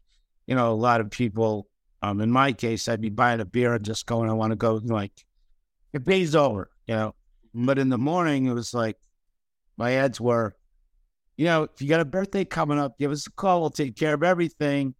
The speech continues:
and we'll help you with the message." You know, on a Valentine's Day, I, I did a killer business. So my business went from four hundred thousand to my first year at one point seven million, my second year at five point five million, my third year at ten point five million,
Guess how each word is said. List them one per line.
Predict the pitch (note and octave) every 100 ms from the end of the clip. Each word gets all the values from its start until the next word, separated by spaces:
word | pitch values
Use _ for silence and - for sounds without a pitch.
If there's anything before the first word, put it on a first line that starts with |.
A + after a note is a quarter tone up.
| _
and | C3+
we'll | C3
help | C#3 D#3 D3
you | C#3+
with | C#3
the | C3+
message." | B2+ A#2+ - - -
You | A#2+
know, | B2
on | B2
a | A#2+
Valentine's | B2+ D#3+ E3 C#3 B2+ A2+ -
Day, | A#2 A2+
I, | A2+ A2 _
I | A2
did | A2 B2 A2+ - -
a | G2+
killer | - D3 B2+
business. | G2 A2+ G2+ G#2 - - _ _ _ _ _ _
So | -
my | C#3
business | C3+ D#3 D#3+ D#3+ -
went | C#3 C3+ -
from | B2 A2+
four | C#3+ D3
hundred | C#3 A2+
thousand | C3+ B2+ B2 B2 A2
to | - A#2+ A#2 G#2
my | A2+ A2+
first | - C3 B2+ -
year | B2+ A#2
at | A2
one | A2+ A#2
point | - A#2+ A2
seven | - B2+ A2+ A2+
million, | A2+ A2+ A2 G#2+
my | G#2
second | - B2+ A2 A2
year | A2 G2+
at | G2+
five | A#2 A2
point | - A2+ G2+
five | - A2+ G#2+
million, | G#2+ G2+ G2 F#2 _ _ _ _ _ _ _ _
my | A#2+ B2
third | - C#3 A#2+
year | B2
at | G#2+
ten | - B2
point | - A#2+ G#2
five | - A#2+ A2+
million, | A2 G2+ F#2+